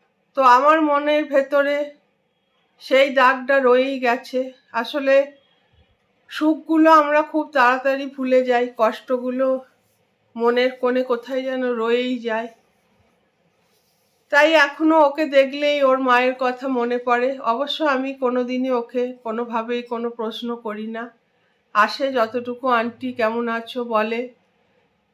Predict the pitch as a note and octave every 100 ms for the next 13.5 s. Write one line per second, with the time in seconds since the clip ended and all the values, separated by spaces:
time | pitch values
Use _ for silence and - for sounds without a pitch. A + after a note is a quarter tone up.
0 | _ A3+ A3+ B3+ C4+ C4+ C#4 B3+ A#3+ B3+
1 | C4 B3+ B3 A3+ - A#3+ A#3+ B3+ B3 A3+
2 | A3+ A#3 A#3+ A3 A3 A3 - _ G#3 G3+
3 | A#3 A#3 G#3 G#3 A#3 A#3+ A#3 G#3 A#3+ A#3
4 | A#3 G#3+ G#3 A3 A#3 G#3+ G#3+ - A#3+ A#3
5 | - B3 B3 C#4 C4 A3 G3+ B3+ - _
6 | _ _ _ _ A3 A#3 A#3+ A#3 A#3 A3+
7 | A#3+ B3 B3 A#3 A3 G#3 G#3 G3+ B3 C4+
8 | _ _ _ A#3+ A#3 B3 B3+ C4 - A3+
9 | B3 B3 A#3+ B3 C4 - G#3 A3 B3 _
10 | _ _ - A3 A3 A3+ A#3 A#3 B3 B3+
11 | _ _ _ _ _ _ _ _ _ _
12 | _ E4+ D#4 D4+ E4+ E4 D4 E4 - C4
13 | B3+ G#3+ G#3+ - A#3